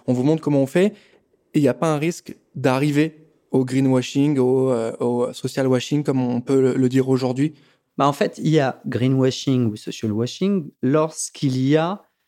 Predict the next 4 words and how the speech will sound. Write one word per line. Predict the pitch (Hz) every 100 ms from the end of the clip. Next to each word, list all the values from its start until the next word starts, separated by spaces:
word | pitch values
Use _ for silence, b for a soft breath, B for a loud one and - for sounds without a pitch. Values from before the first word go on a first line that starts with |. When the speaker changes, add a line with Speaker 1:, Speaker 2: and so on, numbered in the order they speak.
| _ -
Speaker 2:
une | 147 147
incohérence | 170 - 190 160 135 127 165 - - - -
entre | 135 127 - 135
l'émetteur | 139 156 151 151 139 139 180 - _